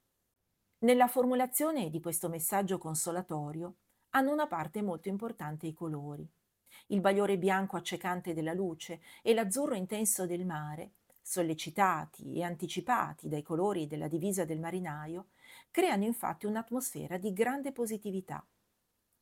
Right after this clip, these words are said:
La presenza dei colori è così importante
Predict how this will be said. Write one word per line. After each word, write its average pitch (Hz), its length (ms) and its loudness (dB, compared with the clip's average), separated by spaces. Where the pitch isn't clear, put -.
La 185 120 4
presenza 190 480 0
dei 165 140 0
colori 160 500 -4
è 220 120 -2
così 247 380 4
importante 170 920 -4